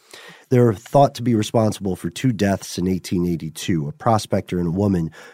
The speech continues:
who was found nearby. She'd been abducted from her home. Someone had broken her neck.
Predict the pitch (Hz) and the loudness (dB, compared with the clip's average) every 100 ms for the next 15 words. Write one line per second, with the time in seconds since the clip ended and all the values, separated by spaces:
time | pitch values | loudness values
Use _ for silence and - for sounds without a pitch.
0 | _ - 104 92 92 90 85 113 104 98 | _ -4 0 0 0 -2 -2 0 2 2
1 | 95 92 78 92 85 71 - - - _ | 0 -4 -4 -6 -6 -8 -14 -20 -20 _
2 | - 104 120 104 82 131 143 151 127 - | -12 -2 2 2 2 0 2 0 -2 -10
3 | _ - 131 123 139 117 104 95 120 120 | _ -2 2 4 4 4 4 4 0 -4
4 | _ _ _ _ _ - - 107 123 107 | _ _ _ _ _ -10 -2 2 2 2
5 | 117 113 120 123 98 95 - | 2 2 2 2 2 -2 -10